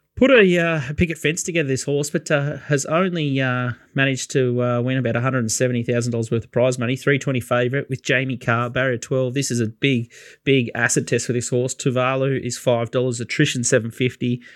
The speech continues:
uh, Pinstripe eight fifty, Denial Knowledge nine dollars, Pounding nine fifty, Francesco Guardi fifteen, Goldman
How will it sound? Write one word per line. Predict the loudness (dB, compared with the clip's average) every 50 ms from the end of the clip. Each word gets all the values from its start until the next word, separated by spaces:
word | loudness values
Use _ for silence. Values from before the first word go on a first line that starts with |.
| -20 -20 _ _ -4 0
uh, | 0 0 2
Pinstripe | 2 0 0 0 0 -2 -2 0 0
eight | -2 -4 -2
fifty, | -4 -6 -4 -2 -2 -2
Denial | -2 -2 -2 0 0 0
Knowledge | 0 -2 -2 -4 -4 -4
nine | -2 -2 0 0
dollars, | 0 0 -2 -2 -4
Pounding | -6 -2 0 0 0 0 0 -2 -2
nine | -2 0 -2 -2
fifty, | 0 0 -2 -2 0 -2 -2 -2 -2
Francesco | -2 -2 -2 -2 0 0 -2 0 0 -2 -2
Guardi | -2 0 -2 -2 -2 -4 -6 -4
fifteen, | -4 -6 -4 -2 -2 -2 -2 -2 -2
Goldman | 0 2 2 2 2 0 0 -2 -2 -4